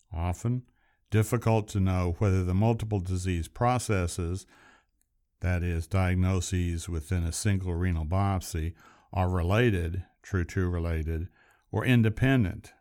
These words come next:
that is, in older terms, whether it's a collision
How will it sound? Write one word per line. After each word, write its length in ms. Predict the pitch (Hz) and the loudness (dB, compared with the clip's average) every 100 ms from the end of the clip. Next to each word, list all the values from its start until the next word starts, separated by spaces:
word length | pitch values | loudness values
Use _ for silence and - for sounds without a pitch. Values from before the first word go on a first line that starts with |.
| _ _ _ _ - | _ _ _ _ -6
that 220 | 92 95 | -2 0
is, 380 | 90 90 85 - - _ _ - | 2 2 0 -4 -18 _ _ -2
in 160 | 90 | 2
older 360 | 101 127 110 80 | 4 4 2 -2
terms, 560 | 98 85 80 78 - | -2 -2 -2 -4 -6
whether 360 | 92 87 90 82 | -4 -2 -2 -2
it's 200 | 80 - | -4 -6
a 40 | |
collision 760 | 87 - 90 98 98 92 85 | -6 -2 0 2 2 0 0